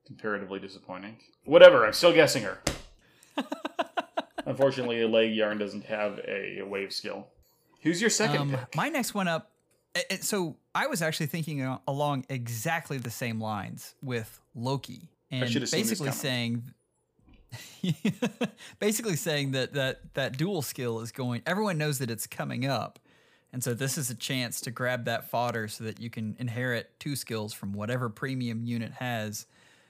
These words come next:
Speaker 2: uh, the, the, uh, colorless dual infantry four.
Speaker 1: My next guess is Fallen Berkut.
Speaker 2: Oh, I went round and round about him.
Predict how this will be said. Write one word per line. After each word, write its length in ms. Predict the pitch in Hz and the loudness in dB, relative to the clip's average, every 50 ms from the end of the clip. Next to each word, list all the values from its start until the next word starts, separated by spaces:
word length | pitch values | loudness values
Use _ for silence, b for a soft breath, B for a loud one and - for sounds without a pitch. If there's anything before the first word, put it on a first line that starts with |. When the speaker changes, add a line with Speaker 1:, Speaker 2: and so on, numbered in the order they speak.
| b b - | b b -8
Speaker 2:
uh, 240 | - 113 113 117 120 | -6 -4 -4 -4 -6
the, 160 | 139 117 107 | -6 -8 -10
the, 380 | - 123 120 117 113 113 110 107 | -10 -10 -8 -8 -8 -8 -8 -8
uh, 140 | 107 101 101 113 127 - _ _ _ _ | -8 -8 -8 -12 -14 -16 _ _ _ _
colorless 640 | - 139 127 123 120 117 113 113 107 - - - - - _ - 226 139 117 | -6 -4 -4 -2 -2 -4 -4 -6 -8 -8 -10 -12 -14 -16 _ -16 -12 -12 -8
dual 300 | 117 123 120 117 117 117 | -6 -4 -4 -4 -4 -4
infantry 480 | 117 117 113 - 120 113 - 117 113 | -4 -4 -4 -4 -6 -6 -6 -10 -12
four. 380 | 117 - 127 117 110 110 110 113 - _ _ _ _ _ _ - | -10 -10 -8 -8 -8 -8 -10 -12 -16 _ _ _ _ _ _ -10
Speaker 1:
My 280 | 110 104 113 143 208 | -4 0 2 2 2
next 320 | 240 262 247 - - - 143 | 4 2 2 2 0 -4 -2
guess 340 | 135 139 185 220 - - - | -2 -2 0 0 -2 -2 -4
is 240 | - 147 139 123 - | -4 -6 -8 -8 -8
Fallen 460 | - - 131 147 175 196 190 180 160 | -4 0 0 2 2 2 0 -2 -2
Berkut. 560 | 160 147 139 - - - 185 - - - - - _ _ _ _ _ _ _ _ _ | -4 -4 -4 -8 -8 -8 -8 -10 -10 -14 -16 -16 _ _ _ _ _ _ _ _ _
Speaker 2:
Oh, 840 | - - - 190 185 180 180 170 165 165 160 156 151 147 143 139 | -4 -2 0 0 0 0 0 0 0 0 0 0 0 0 0 0
I 140 | 139 135 135 | -2 -2 -2
went 220 | 131 127 127 131 107 | -2 -2 -2 -4 -2
round 300 | 123 131 131 127 123 120 | -2 -2 -2 0 0 0
and 120 | 117 117 | -2 -2
round 180 | 120 120 117 113 | -2 -2 -2 -4
about 260 | 104 117 110 107 110 | -4 -6 -6 -6 -6
him. 380 | 110 110 110 110 107 104 107 | -8 -10 -8 -8 -8 -10 -12